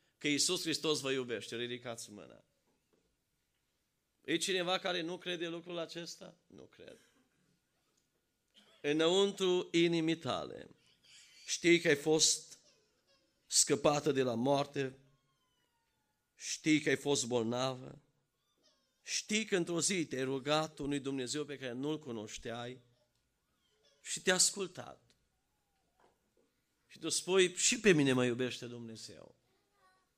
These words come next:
Cu ce ești tu diferit de mine? Tu predici sau tu cânți? Cu ce ești diferit de mine? Cât te iubește pe tine Dumnezeu, mă iubește și pe mine.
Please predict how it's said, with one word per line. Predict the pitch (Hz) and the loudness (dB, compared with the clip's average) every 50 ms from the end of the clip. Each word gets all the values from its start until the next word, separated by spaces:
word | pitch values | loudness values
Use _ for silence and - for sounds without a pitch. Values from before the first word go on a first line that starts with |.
| _ _ _ _ _ _ _ _ _ _ _ _ _ _ _ _ _ _ _ _ | _ _ _ _ _ _ _ _ _ _ _ _ _ _ _ _ _ _ _ _
Cu | - 190 | -4 0
ce | 180 - - 254 254 | 2 6 8 8 8
ești | 254 - - - | 8 6 4 0
tu | 262 247 | -2 -4
diferit | 202 196 214 - - 208 185 185 214 - - - | -2 -2 -2 0 0 0 0 0 -2 -6 -8 -14
de | - 151 170 175 | -6 -4 -2 -2
mine? | 165 175 185 190 190 165 131 110 104 104 113 139 - _ _ _ _ _ _ _ _ _ _ _ _ _ _ _ _ _ _ _ _ _ | -2 -2 -2 -2 0 0 0 -2 -4 -6 -8 -12 -18 _ _ _ _ _ _ _ _ _ _ _ _ _ _ _ _ _ _ _ _ _
Tu | _ - 190 | _ -2 0
predici | 151 180 175 151 139 131 127 139 131 - - - - - - _ _ _ _ _ _ _ _ _ _ _ _ _ _ _ _ | 4 8 8 8 8 8 4 0 -2 -2 -6 -6 -8 -10 -14 _ _ _ _ _ _ _ _ _ _ _ _ _ _ _ _
sau | - - - 160 165 | -6 -2 0 0 2
tu | 160 196 185 | 4 4 4
cânți? | 175 - - 139 120 98 - - - - - - - - _ _ _ _ _ _ _ _ _ _ _ _ | 4 4 2 2 2 2 0 -6 -8 -8 -8 -8 -8 -12 _ _ _ _ _ _ _ _ _ _ _ _
Cu | _ - 220 | _ -4 2
ce | 220 - 285 269 233 | 6 6 8 8 6
ești | 196 147 | 4 4
diferit | 151 160 151 - 147 135 143 139 | 2 0 0 0 0 0 0 0
de | 127 131 | 0 -2
mine? | 123 117 104 90 65 50 53 - - _ _ _ _ _ _ _ _ _ _ _ _ _ _ _ _ _ _ _ _ _ - - _ _ _ _ _ _ _ _ _ _ _ _ _ _ | -4 -4 -6 -8 -8 -10 -12 -18 -20 _ _ _ _ _ _ _ _ _ _ _ _ _ _ _ _ _ _ _ _ _ -20 -20 _ _ _ _ _ _ _ _ _ _ _ _ _ _
Cât | - 233 226 | 4 6 8
te | 233 | 8
iubește | 226 220 214 190 233 247 226 - - 220 | 8 8 10 10 8 8 8 6 2 2
pe | - 208 208 | 4 4 2
tine | 208 - 269 277 233 196 170 | 6 8 8 8 10 8 8
Dumnezeu, | 147 165 151 151 147 143 135 - 170 160 156 160 165 | 8 6 4 4 2 2 2 0 0 0 0 0 -2
mă | 151 156 | -2 -4
iubește | 165 160 147 147 151 151 - 156 156 | -4 -2 -2 -2 -2 -2 -4 -6 -6
și | 143 - - 160 | -6 -6 -6 -4
pe | - - 107 | -2 -2 -2
mine. | 101 98 - 78 53 50 - - _ _ | -2 -4 -8 -12 -14 -16 -20 -20 _ _